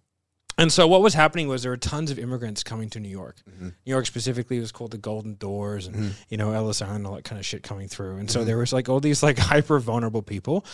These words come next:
Speaker 1: but there was also people, like, coming in with tons of money
Speaker 2: Mm-hmm.
Speaker 1: who were looking to, you know,
Speaker 2: Invest.
Speaker 1: s-, like, yeah, stake their claim and invest. And so what this guy would do is he would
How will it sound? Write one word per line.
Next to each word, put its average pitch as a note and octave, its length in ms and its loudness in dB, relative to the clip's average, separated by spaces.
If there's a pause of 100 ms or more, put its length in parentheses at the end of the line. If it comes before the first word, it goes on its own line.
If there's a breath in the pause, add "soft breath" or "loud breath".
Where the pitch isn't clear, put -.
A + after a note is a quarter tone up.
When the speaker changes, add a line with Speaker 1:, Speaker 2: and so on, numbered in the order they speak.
(140 loud breath)
Speaker 1:
but C#3 80 -2
there D#3 80 8
was D3 120 6
also D#3 320 6
people, C3 380 -2
like, A2 240 -2
coming A2+ 300 -6
in G#2+ 140 -8
with G2+ 120 -14
tons G#2 360 -8
of G2 120 -12
money G2 280 -10 (100)
Speaker 2:
Mm-hmm. G2 240 -4 (160)
Speaker 1:
who C3+ 100 -2
were A#2 140 -2
looking G#2 400 -8
to, F#2+ 440 -8
you A2 140 -12
know, F#2+ 120 -10
Speaker 2:
Invest. A#2 340 0
Speaker 1:
s-, - 40 -8
like, A#2 140 -4
yeah, C#3 160 -2
stake A#2+ 300 -2
their A2+ 100 -6
claim A2 300 -8
and G2+ 100 -10
invest. A#2+ 480 0 (400 loud breath)
And D3 160 2
so D3+ 540 10
what F#3 260 8
this A3+ 220 4
guy F3+ 180 6
would C3+ 220 2
do D#3+ 340 4
is A#2+ 160 -2
he D#3 180 2
would D3+ 400 2